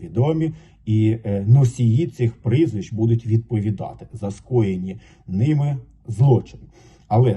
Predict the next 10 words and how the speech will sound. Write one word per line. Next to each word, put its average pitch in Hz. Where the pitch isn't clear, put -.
повертаючись 110
до 101
теми, 185
е, 98
закликаю 117
вас 110
також 110
висловитися 110
у 98
коментарях, 107